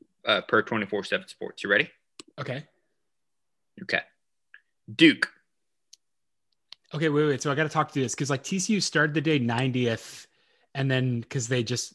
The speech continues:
Speaker 2: lied about
Speaker 1: I'll tell you where they
Speaker 2: talking
Speaker 1: are.
Speaker 2: to four guys. They're at fifty-six, something like that.
Speaker 1: Fifty-seven.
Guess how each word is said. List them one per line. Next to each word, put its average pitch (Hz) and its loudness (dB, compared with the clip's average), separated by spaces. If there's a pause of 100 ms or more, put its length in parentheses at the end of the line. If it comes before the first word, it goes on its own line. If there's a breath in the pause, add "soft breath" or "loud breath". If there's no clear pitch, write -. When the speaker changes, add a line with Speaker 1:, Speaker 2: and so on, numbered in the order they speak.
(160)
Speaker 2:
lied 123 0
about 143 4
Speaker 1:
I'll 143 8
tell 202 6
you 180 8
where 160 10
they 127 8
Speaker 2:
talking 101 6
Speaker 1:
are. - 0
Speaker 2:
to - -6
four 131 -2
guys. 110 -4
They're 143 2
at 123 -10
fifty-six, 131 -4
something 147 -2
like 151 -4
that. 156 -4 (840)
Speaker 1:
Fifty-seven. - 2